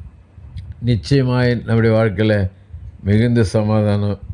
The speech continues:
உண்டாகும். ஆகவே அந்த சமாதானத்தை பெற்றுக்கொள்வதற்கு ஒருவேளை இது வரைக்கும் நாம்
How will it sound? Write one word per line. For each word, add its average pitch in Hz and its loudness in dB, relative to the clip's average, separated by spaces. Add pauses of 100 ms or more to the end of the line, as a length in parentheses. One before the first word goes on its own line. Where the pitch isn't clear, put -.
(960)
உண்டாகும். 101 0 (1400)
ஆகவே 107 2
அந்த 113 0
சமாதானத்தை 117 0
பெற்றுக்கொள்வதற்கு 113 0
ஒருவேளை 110 2
இது 110 0
வரைக்கும் 110 0
நாம் 90 -2